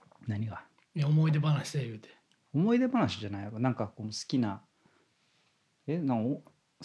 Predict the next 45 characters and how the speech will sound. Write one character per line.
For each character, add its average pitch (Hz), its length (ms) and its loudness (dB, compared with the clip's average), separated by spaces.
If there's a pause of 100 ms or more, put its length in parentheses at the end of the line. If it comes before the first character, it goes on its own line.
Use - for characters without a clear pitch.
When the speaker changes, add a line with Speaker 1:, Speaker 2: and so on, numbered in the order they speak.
Speaker 1:
き 127 100 2
な 110 80 4
や 104 60 0
つ - 80 -6
あ 107 40 -2
り 107 60 0
ま 113 100 0
す - 100 -10
か？ 151 120 0
み 123 100 2
た - 80 -8
い 92 40 -8
な 95 40 -6
話 101 180 -4
や 101 80 -8
ろ。 143 120 -8 (4000)
Speaker 2:
バ 123 100 -2
リ 120 100 -6
は 175 120 -2
し - 120 -4
ょ 175 60 -2
る 170 80 -2
や 151 100 -2
ん。 - 40 -14 (800)
Speaker 1:
<laughs> - 920 -16
そ - 160 -4
う、 135 40 4
あ、 143 100 6
で 139 60 8
も 127 120 6
さ 147 100 4
っ 147 40 4
き 151 200 4
あ 147 80 8
の、 139 380 6
ち - 60 2
ゃ 151 60 6
ん 147 60 6
と 123 100 2
こ 107 380 -6
う、 - 20 -6
な 120 80 2
ん - 20 2
や 107 40 -2
ろ、 113 120 -8